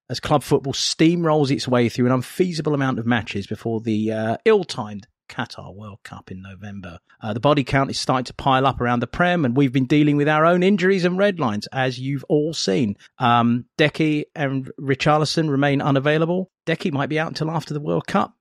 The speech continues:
Uh, they're saying Richie's hopefully available for a few games before it starts. We'll see. Add the Achilles heel of Lucas's injury. I hope you see what I did there. Not quite reaching a hundred percent. And now add Romero and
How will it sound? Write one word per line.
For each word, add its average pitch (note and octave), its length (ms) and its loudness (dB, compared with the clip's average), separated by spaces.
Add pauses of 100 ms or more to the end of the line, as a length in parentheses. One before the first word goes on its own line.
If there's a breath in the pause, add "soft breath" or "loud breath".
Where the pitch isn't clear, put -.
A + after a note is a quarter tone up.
(160)
Uh, B2 200 -8
they're C3 100 -2
saying E3 300 4
Richie's C#3+ 320 0
hopefully C3+ 340 0
available B2+ 460 0
for - 160 -6
a A2+ 40 -2
few C3+ 200 -2
games B2 240 0
before A#2+ 400 -2
it - 80 -4
starts. - 480 -2
We'll A2 100 -2
see. E3+ 460 0 (500 loud breath)
Add D3+ 160 2
the D#3 140 0
Achilles E3+ 420 2
heel F#3 300 4
of C3+ 100 0
Lucas's E3+ 480 2
injury. F3+ 420 2
I A#2 280 0
hope G2+ 200 -6
you G#2+ 80 -8
see G#2 220 -4
what G#2 160 -6
I G#2 40 -4
did A2+ 200 -2
there. C#3 240 -2 (460 loud breath)
Not C3+ 160 4
quite C3 240 2
reaching C#3 340 2
a B2+ 40 -2
hundred C3+ 260 0
percent. E3 580 0
And D3 180 2
now F3 220 4
add D#3 240 2
Romero D3+ 560 2
and D3+ 240 -2